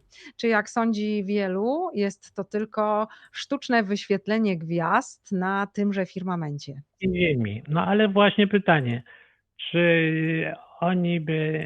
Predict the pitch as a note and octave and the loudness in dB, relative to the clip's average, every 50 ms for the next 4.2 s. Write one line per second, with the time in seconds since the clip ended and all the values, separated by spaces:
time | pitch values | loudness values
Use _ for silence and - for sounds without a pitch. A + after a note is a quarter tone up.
0 | - - - E3+ E3+ - - - - - - - - _ _ _ - - D#3 D#3+ | -8 -10 -12 -12 -12 -12 -12 -14 -14 -16 -20 -20 -20 _ _ _ -18 -16 -14 -12
1 | A#2+ C3 C#3+ D#3 D#3 D#3 D#3 D3 - _ G3 - _ _ _ _ _ _ _ _ | -12 -10 -10 -8 -8 -8 -8 -10 -12 _ -20 -20 _ _ _ _ _ _ _ _
2 | _ - F#3+ E3 D#3+ D#3 D#3+ - - - - - - - C#3+ D3+ - - E3+ D#3 | _ -14 -10 -10 -8 -10 -10 -14 -18 -18 -16 -14 -10 -8 -6 -6 -6 -4 -4 -2
3 | D#3 D#3+ D#3+ D#3+ D#3 D#3 C#3+ - _ _ _ _ _ _ _ _ _ _ - - | -2 0 0 0 -2 -2 -4 -8 _ _ _ _ _ _ _ _ _ _ -2 0
4 | E3 D#3 D3+ | 0 0 0